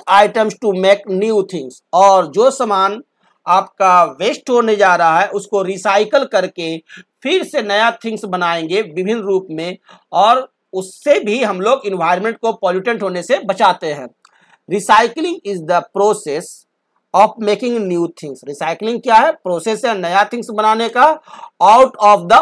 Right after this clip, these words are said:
old ones, जो पुराना हो गया है उसको गला करके, है ना, और फिर से नया बनाने का चीजें एक प्रोसेस है रिसाइकलिंग। याद रखेंगे डेफिनेशन रिसाइक्लिंग का, recycling is the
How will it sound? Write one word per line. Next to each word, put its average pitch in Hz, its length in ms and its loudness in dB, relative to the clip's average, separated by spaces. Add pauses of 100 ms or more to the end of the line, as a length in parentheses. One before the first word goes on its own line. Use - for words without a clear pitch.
(160)
old 196 300 2
ones, 143 240 -6
जो 185 160 0
पुराना 190 460 2
हो 220 220 6
गया 214 200 2
है 214 180 4
उसको 190 400 -4
गला 160 340 2 (100)
करके, 233 340 0 (560)
है 180 100 -4
ना, 349 120 -2
और 190 400 0
फिर 262 200 -6
से 220 240 -2
नया 185 320 0 (280)
बनाने 185 460 0
का 208 440 2 (640)
चीजें 202 580 -2 (300)
एक 208 200 -8
प्रोसेस 208 480 0
है 190 120 4 (220)
रिसाइकलिंग। 175 640 -2 (140)
याद 170 260 0
रखेंगे 220 240 -2
डेफिनेशन 214 460 -4 (120)
रिसाइक्लिंग 208 560 -2
का, 247 140 4 (720)
recycling 214 760 -2 (160)
is 156 300 -10
the 143 140 0